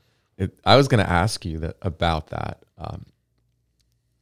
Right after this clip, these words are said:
because when we start talking about that experience of loneliness,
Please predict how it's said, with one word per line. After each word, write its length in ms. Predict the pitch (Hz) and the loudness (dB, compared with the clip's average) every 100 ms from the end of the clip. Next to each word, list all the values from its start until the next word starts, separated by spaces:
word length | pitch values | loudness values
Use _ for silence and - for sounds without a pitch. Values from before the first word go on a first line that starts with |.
| _ _ _ _ _ _ _ _ _ _ _ | _ _ _ _ _ _ _ _ _ _ _
because 380 | 107 - 107 98 | -4 0 0 0
when 200 | 107 101 | 0 0
we 120 | 95 | -2
start 340 | - 131 117 | -2 0 -2
talking 420 | - 104 104 95 92 | 0 0 0 0 -4
about 300 | 85 85 - | -4 -6 -4
that 140 | 82 | -6
experience 600 | 78 - - 101 87 78 | -8 -8 -2 -2 -2 -6
of 120 | 80 | -10
loneliness, 640 | 76 76 76 80 87 - | -10 -8 -8 -8 -10 -12